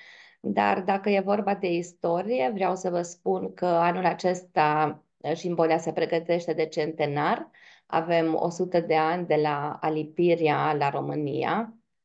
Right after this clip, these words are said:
în zece aprilie o mie, uh, s-a întâmplat în zece aprilie o mie nouă sute douăzeci și patru,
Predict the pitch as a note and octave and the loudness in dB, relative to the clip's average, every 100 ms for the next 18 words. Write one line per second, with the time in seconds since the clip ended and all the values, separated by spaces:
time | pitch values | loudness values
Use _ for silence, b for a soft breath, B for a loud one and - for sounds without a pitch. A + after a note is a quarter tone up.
0 | _ - F3 E3 E3 D#3+ D#3+ D#3+ D#3+ E3 | _ -4 -4 -2 -2 -2 -2 -4 -2 -2
1 | D#3+ D#3+ D#3+ D#3 C#3+ - D#3 D#3+ D3+ - | -2 2 2 0 -2 -4 -2 -2 -2 -6
2 | - - D#3 - - - _ _ _ _ | -10 -6 -4 -4 -6 -14 _ _ _ _
3 | _ _ _ - - D3 E3+ E3 E3 E3 | _ _ _ -6 -2 -2 0 0 2 2
4 | E3 D#3 D3+ D3 D#3+ C#3+ G#2 D3+ - D#3+ | 2 2 2 0 -2 -2 0 -2 -2 -4
5 | D#3+ D3+ - D#3 D#3 D#3 D#3+ - - - | -4 -2 0 0 -2 -4 -2 0 -2 0
6 | F#3 C4 D4 | 0 0 -4